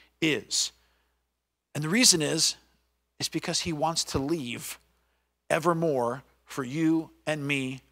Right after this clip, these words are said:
to explore. There's n-, you'll never come to the end ever you figured out God because he's too deep, he's too mysterious, he's too great, and he made it that way on purpose to make your life seeking him an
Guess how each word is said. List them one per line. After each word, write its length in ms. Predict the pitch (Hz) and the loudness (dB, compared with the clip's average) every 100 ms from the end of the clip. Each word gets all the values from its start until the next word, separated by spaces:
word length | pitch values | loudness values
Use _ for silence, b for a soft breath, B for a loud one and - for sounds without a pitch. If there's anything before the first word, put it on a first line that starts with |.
| _ - | _ -8
to 140 | 127 | -4
explore. 420 | 120 - 117 107 - _ _ _ _ _ _ _ _ _ _ - - | -4 -4 -8 -8 -14 _ _ _ _ _ _ _ _ _ _ -20 -8
There's 260 | 160 165 - - | -4 -4 -6 -10
n-, 140 | 139 - | -10 -6
you'll 180 | 165 165 | -2 -2
never 520 | 143 170 180 226 202 - | 0 0 2 0 0 -2
come 360 | - 165 156 160 _ - | 6 6 4 -8 _ -4
to 80 | |
the 200 | 156 151 | -2 0
end 280 | 165 147 127 - - | 0 0 -2 -8 -8
ever 160 | 123 | -4
you 80 | 143 | -4
figured 480 | - - 170 170 165 | -6 -4 0 0 -2
out 240 | 143 135 - 113 | 0 0 -2 -6
God 420 | 131 147 - - - b b b | 0 0 0 -8 -18 b b b
because 400 | - - 151 143 - | -8 -2 0 -2 -6
he's 260 | - 156 - | -4 -2 -2
too 180 | - 143 - | -2 -4 -2
deep, 260 | 123 107 - B B | -4 -4 -8 B B
he's 180 | 139 | -2
too 200 | - 220 | 2 4
mysterious, 580 | 214 - - - - 131 b - | 4 4 0 -4 -6 -6 b -8
he's 100 | - | -6
too 320 | - - - | -2 0 2
great, 380 | 143 131 139 - b b - | 4 4 0 -10 b b -6
and 80 | 135 | -4
he 80 | |
made 140 | 139 151 | 0 2
it 140 | 160 151 | 2 4
that 160 | 139 | 4
way 80 | 139 | 4
on 140 | 127 113 | 0 0
purpose 420 | 180 - 127 - - | 0 0 -2 -2 -4
to 140 | 131 - | -6 -4
make 100 | 107 | 0
your 200 | 143 170 | 4 4
life 340 | 151 151 120 - - | 6 4 4 -10 -2
seeking 420 | - 220 170 143 | 2 2 0 -4
him 240 | 123 123 123 B B B | 0 -2 -2 B B B
an 160 | 147 | -2